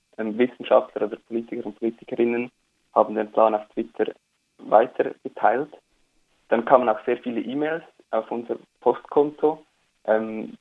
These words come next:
die meisten davon sehr freundlich. Es gab natürlich auch ein paar Hate-Mails, aber die muss man einfach gekonnt ignorieren. Und es hat uns sehr gefreut, dass zum Beispiel auch Menschen geschrieben haben, "Ja,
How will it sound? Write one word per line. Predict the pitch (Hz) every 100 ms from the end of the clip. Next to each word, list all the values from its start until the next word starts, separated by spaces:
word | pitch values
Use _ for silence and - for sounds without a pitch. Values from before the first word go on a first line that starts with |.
| _
die |
meisten | 117 113 -
davon | 120 - 113 110
sehr | 104
freundlich. | - 113 135 - -
Es | 104
gab | - 107
natürlich | 113 - -
auch | 107 107
ein | 110
paar | - 107
Hate-Mails, | - 127 - 135 127 131
aber | - 104 110 - _ _ _ _
die | -
muss | 110 -
man | 104 - - _
einfach | 110 107 -
gekonnt | - - 107 107
ignorieren. | 117 107 113 123 143 151 156 _ _ _ _ _
Und | 123 123
es |
hat | 123 120
uns | 117
sehr | 127
gefreut, | 120 120 120 120
dass | -
zum | 117
Beispiel | 113 - 110
auch | 110 -
Menschen | 113 117 117
geschrieben | 107 - 127 127 117
haben, | 113 113 110
"Ja, | 117 123